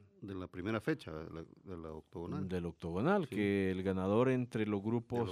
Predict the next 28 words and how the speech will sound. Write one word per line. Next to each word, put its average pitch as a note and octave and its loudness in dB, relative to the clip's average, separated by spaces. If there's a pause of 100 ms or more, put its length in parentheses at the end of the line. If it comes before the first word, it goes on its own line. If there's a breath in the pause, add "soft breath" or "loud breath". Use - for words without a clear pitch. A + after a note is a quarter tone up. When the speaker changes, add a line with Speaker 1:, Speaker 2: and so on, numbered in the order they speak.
(240)
Speaker 1:
octogonal. G#2+ 0
Speaker 2:
que G2+ -4
están A2 0
El A#2 0
Salvador G#2 4
en, F2 -4
como F2 -4
cabeza F2 -2
de G2 0
serie A2+ 0
y F2+ -2
Trinidad E2 -4
Tobago, A2+ 2 (1000 soft breath)
eh, F2+ -2
recibiría F#2 0
a G2+ 4
Estados G#2 0
Unidos A2 -2
en F2+ -6
esa G2 -4
primera F2+ -6
jornada F2 -8
de E2+ -6
la F2+ -6
Speaker 1:
Ujú. D#2+ -6
Speaker 2:
octagonal, F#2+ -8
que - -18
sería F2 -8